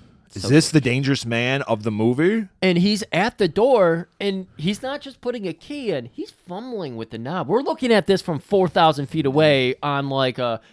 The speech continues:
Speaker 2: a drone. They don't exist yet, so maybe a
Speaker 1: Maybe he
Speaker 2: helicopter.
Speaker 1: invented 'em. I don't know.
Speaker 2: Maybe.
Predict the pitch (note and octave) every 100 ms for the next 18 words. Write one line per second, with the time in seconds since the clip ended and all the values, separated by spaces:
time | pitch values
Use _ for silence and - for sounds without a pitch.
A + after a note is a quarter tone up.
0 | _ C#3 C3+ C3 C#3+ B2 F#2 B2+ A#2+ F#2+
1 | A2+ A2+ - D#2+ D2 - - G2 G#2 B2
2 | G#2 G2+ A#2 G2+ G#2+ E2+ G2 E2+ G2 E3+
3 | D2+ B1 B1 C2 E2 F#2+ A#2 D3+ G#2+ B2+